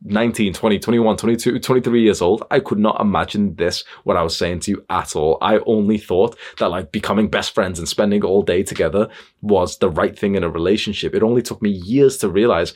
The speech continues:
that this desire to spend so much time with my girlfriend was actually coming from a lot of, like, insecurity and anxiousness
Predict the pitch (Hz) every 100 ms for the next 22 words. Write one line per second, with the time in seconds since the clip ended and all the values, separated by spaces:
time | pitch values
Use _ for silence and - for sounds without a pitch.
0 | - - 95 123 127 - 110 82 92 117
1 | 107 90 - 110 110 - 104 98 - 110
2 | 107 92 80 101 107 95 85 71 - -
3 | 143 107 107 147 - - - 117 98 92
4 | 98 117 117 107 139 113 120 - 98 90
5 | 95 92 113 98 87 90 - 104 - 113
6 | 117